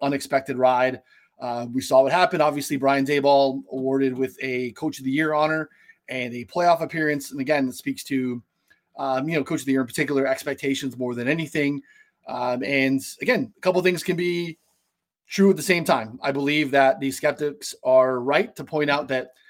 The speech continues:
they were on the right side of variance on so many levels last year. While I also think that they deserve credit for, uh, both Daboll and Mike Kafka as a, you know, first-time offensive coordinator to be like, "Hey,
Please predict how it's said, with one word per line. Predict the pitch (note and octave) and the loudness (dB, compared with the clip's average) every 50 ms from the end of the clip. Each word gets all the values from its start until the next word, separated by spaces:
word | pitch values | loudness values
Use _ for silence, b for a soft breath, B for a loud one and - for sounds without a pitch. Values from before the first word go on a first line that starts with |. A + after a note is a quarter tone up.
| b b b | b b b
they | - C#3+ D#3 | -2 0 0
were | D3+ C#3+ C#3 C3+ C3 - | 2 2 2 2 2 0
on | - C#3 C#3+ C#3+ | -2 -2 -2 0
the | C3+ C3 | 0 0
right | B2+ C#3+ D3 C#3+ - | 0 0 -2 -4 -4
side | - D3+ C#3 C3+ | -2 -2 -2 -2
of | C3+ C3+ | -2 -6
variance | D3 C3 C3 C3 C3+ C3+ C3+ C3+ - - - | -6 -6 -4 -2 -2 -2 -2 -4 -10 -14 -8
on | B2+ B2+ C3 C3 C3 | -6 -4 -4 -4 -6
so | - - - - D#3 D3+ D#3+ | -8 -10 -12 -6 -4 -4 -2
many | D#3+ D#3 D3 C#3 | -2 0 0 0
levels | B2+ B2 A#2 A2+ A#2+ G#2+ | 0 0 -2 -4 -6 -8
last | A2+ A2 A2 G#2+ - - - | -8 -10 -10 -10 -14 -14 -12
year. | C3 A#2+ A2+ G2+ _ b b b b b b | -12 -12 -12 -14 _ b b b b b b
While | - C#3+ D3 D#3 D#3 | -4 2 4 4 4
I | D3+ D#3 - - | 4 2 0 2
also | D#3+ E3 G3+ G3+ G#3+ G#3 F#3 | 4 4 4 4 4 4 4
think | F#3+ G3+ F#3+ | 4 2 2
that | E3+ D#3 | 0 -2
they | E3+ E3+ D#3+ | -4 -4 -2
deserve | D#3+ D3+ C#3+ E3 D#3+ C#3 | -4 -4 -4 -4 -6 -6
credit | - - F3+ D#3+ C#3 C3 - - | -2 2 4 4 4 4 -2 -4
for, | - C#3+ C3+ B2+ B2+ B2+ B2+ B2+ A#2+ - _ _ _ _ _ - | -4 -2 0 0 0 0 0 -2 -4 -6 _ _ _ _ _ -6
uh, | B2+ B2+ | -6 -4
both | A#2+ D3 D3+ D3+ D3 - - _ _ - | 2 4 4 4 4 0 -14 _ _ -4
Daboll | D3 D3 D3 D#3 D#3 D3+ D3 | -2 0 4 4 4 4 4
and | C#3+ C#3 | 0 -2
Mike | D3 C#3 - | -2 -4 -4
Kafka | - C#3+ C#3 C#3 - C#3+ B2+ | -2 -2 -2 -2 -2 -6 -6
as | B2 A#2 A#2+ | -6 -6 -8
a, | B2+ A#2+ B2+ | -8 -8 -8
you | C3+ C3 | -8 -8
know, | B2 A#2+ A2 _ _ - - - | -8 -8 -10 _ _ -14 -14 -12
first-time | - - C#3+ C3+ - - C#3 C3 C3 | -6 -6 -6 -6 -4 -4 -4 0 0
offensive | C3 C3 - C#3 A#2 - C3+ - | 0 0 0 -4 -12 -14 -16 -10
coordinator | - C#3 C#3 D3 C#3+ C3 B2 B2 | -4 -4 -2 0 0 -2 -2 -4
to | A#2+ B2 | -4 -2
be | C3 C3 | 0 0
like, | B2+ B2+ | 0 2
"Hey, | - F3+ D#3+ C3+ - | 2 0 -2 -2 -6